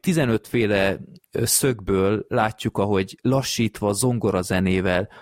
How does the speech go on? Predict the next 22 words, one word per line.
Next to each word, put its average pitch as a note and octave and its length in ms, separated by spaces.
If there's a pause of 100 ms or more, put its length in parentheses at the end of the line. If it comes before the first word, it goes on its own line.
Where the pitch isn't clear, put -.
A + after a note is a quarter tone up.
(220)
több C3+ 180
száz G2+ 360
őrjöngő F#2+ 600
ember, F#2 600 (440)
ö, F#2 360
aki G#2+ 420
épp - 280
bele A2 240
bolondul G2 680
ebbe F2+ 200
a F2+ 240 (180)
látványba, G2 880
hogy F#2+ 180
felmegy F#2+ 420
Marilyn F#2 300
Monroe G2 320
szoknyája, F#2+ 720 (500)
hogy, A2 320 (180)
hogy A#2+ 220
ezt - 300
látjuk A2 420
lassítva. - 800